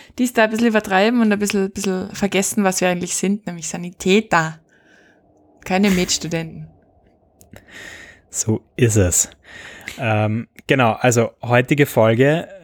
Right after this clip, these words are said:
Speaker 2: wir haben ja wieder einen Community-Aufruf gestartet auf Instagram.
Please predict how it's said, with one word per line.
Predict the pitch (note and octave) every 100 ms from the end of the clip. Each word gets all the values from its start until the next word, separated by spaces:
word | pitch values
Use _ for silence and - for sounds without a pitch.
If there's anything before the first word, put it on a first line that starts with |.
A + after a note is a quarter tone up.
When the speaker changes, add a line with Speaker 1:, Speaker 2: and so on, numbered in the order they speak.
| B2+ - -
Speaker 2:
wir | -
haben | B2 B2
ja | B2
wieder | A#2+ B2
einen | B2 A#2+ A#2 A#2
Community-Aufruf | - B2+ A#2 C3 D3 A#2+ A#2+ G#2 A2+ - B2 -
gestartet | A#2 - - G2+ G2+ - C3 -
auf | A2+ A2+ -
Instagram. | C3+ - A#2 A#2 A2+